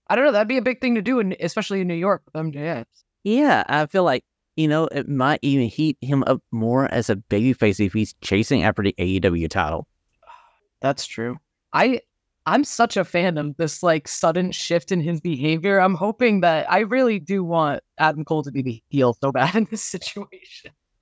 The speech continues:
Speaker 2: You know, it just seems right for Adam Cole to be the heel in this situation. I, I mean, granted, M J F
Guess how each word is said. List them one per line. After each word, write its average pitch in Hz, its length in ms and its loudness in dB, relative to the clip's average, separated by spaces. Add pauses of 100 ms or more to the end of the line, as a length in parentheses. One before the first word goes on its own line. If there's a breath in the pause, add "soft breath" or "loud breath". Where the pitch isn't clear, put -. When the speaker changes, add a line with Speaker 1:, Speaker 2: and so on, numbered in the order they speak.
(140)
Speaker 2:
You 226 80 6
know, 240 220 4 (320)
it 226 240 -2
just 220 340 -2
seems 214 380 0
right 170 500 0
for - 240 2
Adam 151 240 0
Cole 151 160 2
to 151 100 -2
be 151 180 -2
the 147 120 2
heel 147 300 0
in 120 120 -2
this 110 140 -6
situation. 107 580 -2 (460)
I, 240 80 -2 (420)
I 135 40 0
mean, 143 180 2
granted, 123 320 0 (220)
M 147 120 2
J 143 140 4
F 127 140 0